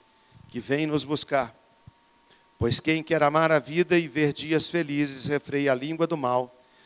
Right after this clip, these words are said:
e evite que seus lábios falem dolosamente. Aparte-se do mal, pratique o que é bom, busque a paz, empenhe-se em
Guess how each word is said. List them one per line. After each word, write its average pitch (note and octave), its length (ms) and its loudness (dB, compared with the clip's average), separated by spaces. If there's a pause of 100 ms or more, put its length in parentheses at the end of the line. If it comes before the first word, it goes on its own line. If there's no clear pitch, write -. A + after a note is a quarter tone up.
(180)
e A#2+ 120 0
evite D3 420 0
que C#3+ 100 -6
seus C#3 280 0
lábios C#3 360 2
falem C#3+ 360 2
dolosamente. C#3 840 2 (500)
Aparte-se D#3+ 520 0
do D#3 120 -2
mal, C#3+ 380 4
pratique C3+ 460 -2
o C#3 40 -12
que D3+ 120 -6
é C#3+ 60 -2
bom, B2+ 320 0 (500)
busque C3+ 320 -2
a C3+ 60 0
paz, B2 500 0 (400)
empenhe-se B2 880 -4 (380)
em A#2+ 280 -2